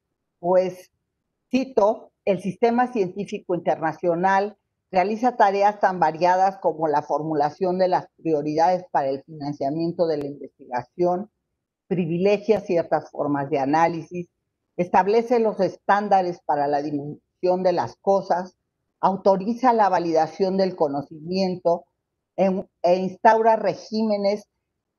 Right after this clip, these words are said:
de transmisión cultural que incluyen la educación y la popularización de la ciencia".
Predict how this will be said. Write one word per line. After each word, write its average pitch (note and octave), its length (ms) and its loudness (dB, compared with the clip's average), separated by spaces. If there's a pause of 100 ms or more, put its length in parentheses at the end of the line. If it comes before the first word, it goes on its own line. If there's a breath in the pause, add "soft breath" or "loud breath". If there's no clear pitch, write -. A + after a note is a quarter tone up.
(120)
de A3 120 2
transmisión A3 720 0
cultural F3+ 800 0
que F3+ 80 -2
incluyen F3+ 500 -2
la F3 80 2
educación F#3 920 -4 (120)
y F3 120 -12
la D#3 160 0
popularización D3+ 1160 -2
de D3+ 100 0
la C#3 180 -4
ciencia". B2+ 560 -10